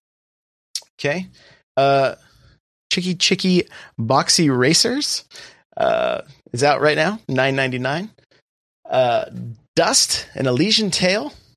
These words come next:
is coming September tenth, fourteen ninety-nine. Full Blast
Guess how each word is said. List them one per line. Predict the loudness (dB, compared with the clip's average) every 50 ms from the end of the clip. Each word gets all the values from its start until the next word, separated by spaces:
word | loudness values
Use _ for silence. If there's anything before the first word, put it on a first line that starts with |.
| _ _ _ _ _ _ _ _ _ _ _
is | -6 -4 -2 -2 -2 -4
coming | -6 -4 -2 0 0 2 2 0 0 -2 -4 -4
September | -2 -2 -2 -2 -4 -4 -4 -2 -4 -4
tenth, | -4 -4 -2 -2 -2 -4 -6 -10 -18 -20 -20 _ _ _ _ _ _ _ -6
fourteen | -4 -4 -4 -6 -6 -4 -4
ninety-nine. | -4 -2 -2 -2 -4 -2 -2 -4 -4 -6 -8
Full | -8 -10 -2 2 2 2 4 2 0
Blast | -2 0 2 2 2 2 0 0 -2 -2 -4 -8 -14